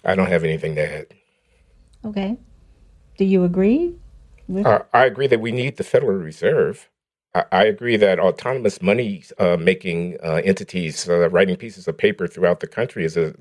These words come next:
Speaker 1: a formula for financial disaster. I agree that the financial crisis of two thousand seven, two thousand eight, uh, was managed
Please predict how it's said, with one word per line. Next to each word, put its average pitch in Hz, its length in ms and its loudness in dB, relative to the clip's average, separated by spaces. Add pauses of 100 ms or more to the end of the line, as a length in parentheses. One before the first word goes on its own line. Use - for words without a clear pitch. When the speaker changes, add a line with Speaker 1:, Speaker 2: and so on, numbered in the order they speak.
(140)
Speaker 1:
a 80 200 -2
formula 92 380 0
for 80 140 -14
financial 82 540 -2
disaster. 82 680 -6 (720)
I 110 100 4
agree 127 240 -2
that 104 200 0
the 98 180 2
financial 104 520 0
crisis - 560 -2
of 107 100 -2
two - 120 -18
thousand 92 580 -2 (220)
seven, 110 300 0
two 110 120 -14
thousand 90 340 0
eight, 117 280 0 (560)
uh, 90 340 4 (100)
was 98 280 0
managed 107 640 0